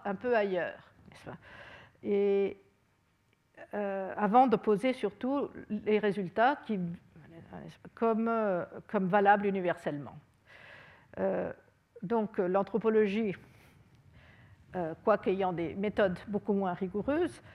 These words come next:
permettrait d'élargir les bases, euh, expérimentales de ces mêmes méthodes, n'est-ce pas ? Donc, les questions que se pose cette école,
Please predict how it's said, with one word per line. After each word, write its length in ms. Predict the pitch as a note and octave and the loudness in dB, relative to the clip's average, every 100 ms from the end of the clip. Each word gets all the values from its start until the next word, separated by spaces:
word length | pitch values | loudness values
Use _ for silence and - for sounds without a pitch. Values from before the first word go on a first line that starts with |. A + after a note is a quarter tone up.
| - - - | -20 -8 2
permettrait 520 | A#3+ A#3+ A3 - C4+ | 2 2 0 4 6
d'élargir 580 | A#3+ G#3 F#3+ F#3+ B3+ B3+ | 6 6 6 4 2 2
les 100 | G#3+ | 4
bases, 320 | G#3+ A3+ F#3+ | 6 4 2
euh, 160 | F#3 E3 - | -6 -6 -4
expérimentales 840 | G3 - - G#3+ G#3+ G3+ F#3+ A#3+ A#3+ | -6 -2 2 4 4 0 6 6 6
de 100 | G3+ | 2
ces 200 | - F3+ | 0 0
mêmes 260 | G3 G#3+ F#3 | 2 0 -2
méthodes, 480 | F#3 - C#3 F3 D#3 | -4 -4 -6 -6 -12
n'est-ce 180 | - - | -16 -18
pas ? 100 | - - _ _ - _ - _ _ _ - - - - - - | -20 -20 _ _ -20 _ -20 _ _ _ -20 -20 -20 -20 -20 -6
Donc, 220 | - C#4+ C4 - | 0 2 0 -2
les 120 | D4 | 2
questions 400 | E4+ - D#4 C4 | 2 2 0 2
que 100 | A#3+ | 2
se 120 | B3+ | 0
pose 300 | A3 G#3 F#3+ | 2 2 2
cette 220 | G3 - | -2 -4
école, 460 | G#3 - D#4+ C4+ | -4 2 2 2